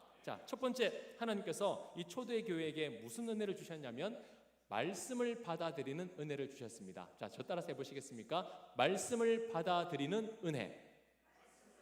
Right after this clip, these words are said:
네, 이걸 주셨어요. 자, 오늘 본문을 보시면 그 말을 받은 사람들이라고 시작하고 있습니다. 자, 성령의 역사를 통해서 베드로는요, 많은 사람들 앞에서 주님의 복음을 증거했습니다.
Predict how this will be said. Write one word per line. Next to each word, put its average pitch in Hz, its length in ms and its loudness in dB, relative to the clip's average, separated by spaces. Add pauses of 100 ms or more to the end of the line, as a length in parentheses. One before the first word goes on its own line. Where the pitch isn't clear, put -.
(1200)
네, - 440 -8
이걸 202 200 -2
주셨어요. 123 420 -4 (360)
자, - 160 -2
오늘 226 280 4
본문을 208 460 0
보시면 131 520 -2 (360)
그 226 600 -2
말을 175 640 -2
받은 147 420 -2
사람들이라고 123 1600 -4 (600)
시작하고 151 560 -4
있습니다. 87 400 -12 (600)
자, 117 120 -6
성령의 269 460 0
역사를 214 320 0
통해서 160 440 -2
베드로는요, 165 580 0
많은 294 600 -10
사람들 247 400 -8
앞에서 214 680 -6
주님의 240 420 0
복음을 202 600 -2
증거했습니다. 185 680 -2